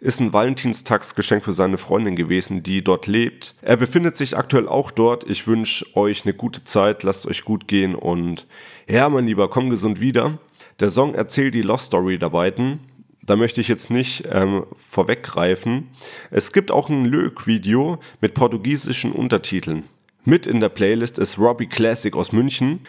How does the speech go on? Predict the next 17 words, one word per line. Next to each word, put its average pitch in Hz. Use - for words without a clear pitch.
mit 110
dem 113
Song 117
Licht 113
schleift -
Diamanten. 113
Er -
hat 123
Anfang 123
Februar 123
eine 107
E 107
P 143
released 110
mit 98
dem 98
Song 110